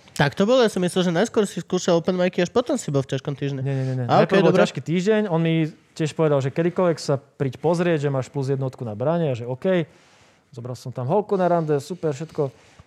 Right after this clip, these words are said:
Speaker 2: No a potom, potom sa ma raz spýtal, či si nechcem skúsiť, no a keď sa ma to spýtal Jano, tak som si povedal, že nemal by som to neskúsiť, lebo asi možno vo mne vidí potenciál, neviem. Tak som vyskúšal, bolo to,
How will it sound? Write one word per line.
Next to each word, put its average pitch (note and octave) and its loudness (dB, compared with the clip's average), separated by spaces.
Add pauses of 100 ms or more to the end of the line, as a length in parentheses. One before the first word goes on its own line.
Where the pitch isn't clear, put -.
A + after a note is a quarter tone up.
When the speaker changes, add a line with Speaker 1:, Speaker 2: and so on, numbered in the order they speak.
(160)
Speaker 2:
No C#3 -2
a C#3 2
potom, D#3+ 0
potom D#3+ -2
sa D#3 -2
ma B2+ 0
raz C3 0
spýtal, C3 -6
či A#2+ -8
si - -16
nechcem B2 -8
skúsiť, C3+ -10
no A#2+ -4
a A2+ -6
keď - -10
sa B2+ -10
ma B2 -4
to A#2+ -8
spýtal B2 -6
Jano, C3 0
tak A#2+ -6
som A2 -12
si G#2+ -14
povedal, A#2 -6
že A2 -10 (440)
nemal C#3 0
by A#2+ -4
som A#2+ -6
to - -8
neskúsiť, B2+ -6 (680)
lebo A#2 -10
asi B2+ -6
možno B2+ -6
vo B2 -8
mne C3 -6
vidí B2+ -10
potenciál, C#3+ -10
neviem. C3+ -4 (1080)
Tak D3 -2
som D#3+ -2
vyskúšal, E3+ 2
bolo D3 4
to, C#3 -4